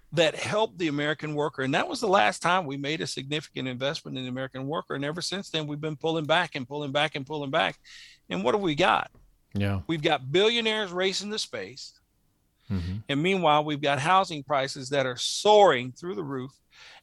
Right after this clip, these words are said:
Speaker 1: and people can't afford basic housing.
Speaker 2: Yeah.
Speaker 1: And
Speaker 2: Yeah.
Speaker 1: this should not be in America. You know, and, and, uh, we, we look down our, and there are some who look down their nose at people and say, "You just should have made better choices."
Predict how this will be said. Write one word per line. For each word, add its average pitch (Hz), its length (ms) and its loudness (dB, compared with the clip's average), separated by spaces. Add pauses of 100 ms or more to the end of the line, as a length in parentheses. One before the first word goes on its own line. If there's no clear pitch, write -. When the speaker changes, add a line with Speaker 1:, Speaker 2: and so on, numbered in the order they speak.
Speaker 1:
and 170 100 -2
people 208 260 -6
can't 233 220 0
afford 196 360 0
basic 247 320 0
housing. 277 420 0 (360)
Speaker 2:
Yeah. 98 240 0 (1120)
Speaker 1:
And 196 140 2
Speaker 2:
Yeah. 196 160 0
Speaker 1:
this 240 280 2
should 233 220 0
not 208 260 2
be 240 180 -2
in 220 80 -2
America. - 400 -12 (640)
You 214 120 0
know, 196 240 2 (200)
and, 185 400 0
and, 180 280 2
uh, 151 380 0 (220)
we, 170 260 -6
we 175 120 -6
look 214 220 2
down 196 240 6
our, 170 260 0
and 160 320 -4
there 190 140 4
are 175 80 4
some 190 420 2
who 185 160 -8
look 190 220 -2
down 185 200 4
their 175 140 -2
nose 151 320 -6
at 120 100 -12
people 131 280 -8
and 151 100 -8
say, 143 120 -2
"You 151 140 -6
just 151 220 -6
should 151 140 -4
have 139 60 -4
made 139 200 -2
better 135 200 -2
choices." - 540 -2